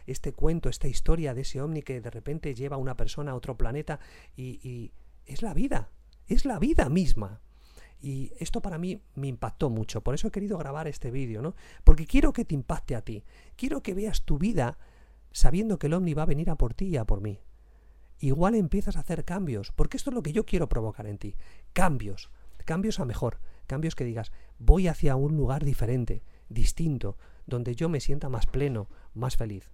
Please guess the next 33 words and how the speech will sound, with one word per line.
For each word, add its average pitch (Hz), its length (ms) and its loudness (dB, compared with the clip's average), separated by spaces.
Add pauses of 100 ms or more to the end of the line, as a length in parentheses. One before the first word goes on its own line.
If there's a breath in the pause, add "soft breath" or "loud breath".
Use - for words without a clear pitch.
¿vale? 185 220 -6 (440 loud breath)
Quédate 196 340 0
con 156 160 0
eso, 190 300 2 (180)
quédate 156 280 -4
con 135 140 -2
esa 127 160 -2
idea, 165 300 -6 (340 soft breath)
te 120 100 -4
animo 143 240 -2
a 127 40 -2
que 117 120 -6
pienses 147 380 2
en 123 100 2
ello 170 280 -4 (560 loud breath)
y 131 260 2
a 117 100 2
que 120 120 -2
reflexiones, 139 680 0
para - 280 -6
eso 123 160 -2
te - 80 -2
he - 40 -6
contado 117 380 -6
esta 104 180 -10
historia, 165 480 -8
el 107 140 -6
ovni 127 280 0
que 104 120 -6
viene 113 200 -2
a 104 60 -4
por - 140 8
mí. 196 180 -4